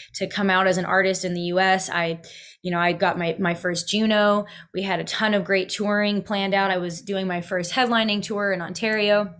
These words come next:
So we had all this awesome stuff lined up, and then all of a sudden it was just, like, taken away from me. And it's been so hard trying to figure out, like, how do I keep my career moving forward in, during this time?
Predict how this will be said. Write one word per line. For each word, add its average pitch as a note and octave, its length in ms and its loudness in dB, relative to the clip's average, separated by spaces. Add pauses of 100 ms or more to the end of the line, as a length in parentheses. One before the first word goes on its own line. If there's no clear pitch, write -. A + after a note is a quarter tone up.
(480)
So G#3 120 -6
we G#3 80 -2
had A3+ 240 0
all G#3 140 4
this F#3+ 180 -4
awesome F#3+ 340 -6
stuff G3 360 -2
lined F3+ 200 2
up, F3 200 0
and F3+ 100 -2
then F3+ 100 -2
all F3 120 0
of F3 80 -4
a - 20 -2
sudden F3+ 320 -2
it - 80 -6
was E3+ 160 -6
just, F3 240 -2
like, - 300 -2 (180)
taken F#3 300 0
away F3 240 2
from - 180 -4
me. - 300 -6 (420)
And F#3+ 140 2
it's F#3 120 -2
been F3+ 380 -2
so G3 320 4
hard F#3+ 480 0 (500)
trying A3 220 0
to G3+ 60 -2
figure G3+ 360 -2
out, G3 200 2
like, F3+ 180 -6
how - 240 -4
do G#3 100 0
I F#3+ 120 0
keep F#3 260 -8
my F3+ 380 -4 (440)
career G3 300 4
moving F#3 380 4
forward F#3 640 2 (400)
in, F3+ 220 -4
during F3+ 280 2
this F3 160 0
time? F#3 500 2